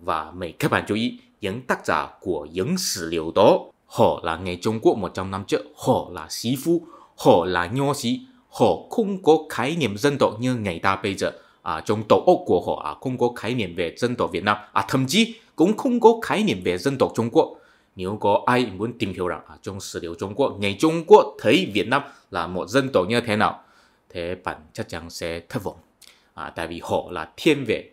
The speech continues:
thấy Việt Nam là một khu vực địa lý hay một chính quyền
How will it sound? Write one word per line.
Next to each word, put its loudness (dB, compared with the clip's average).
thấy 0
Việt -2
Nam -2
là 0
một -6
khu 0
vực 0
địa 0
lý 0
hay 2
một -6
chính -4
quyền 6